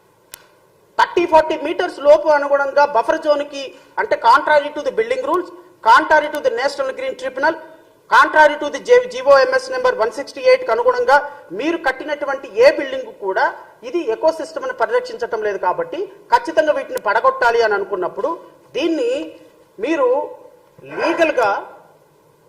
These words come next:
అధికారుల్ని మేనేజ్ చేసి లీగల్గా ఏ కోర్టు ఆర్డర్ స్టే లేకపోయినప్పటికీ కూడా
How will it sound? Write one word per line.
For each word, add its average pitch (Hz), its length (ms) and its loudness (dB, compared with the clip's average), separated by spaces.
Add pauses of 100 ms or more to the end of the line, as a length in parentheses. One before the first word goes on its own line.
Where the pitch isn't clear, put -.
(360)
అధికారుల్ని 302 600 4
మేనేజ్ 247 480 2
చేసి 214 420 -6 (300)
లీగల్గా 294 840 4 (220)
ఏ 277 160 6
కోర్టు 302 320 6
ఆర్డర్ 277 260 4
స్టే 269 240 4
లేకపోయినప్పటికీ 240 880 0
కూడా 214 420 -2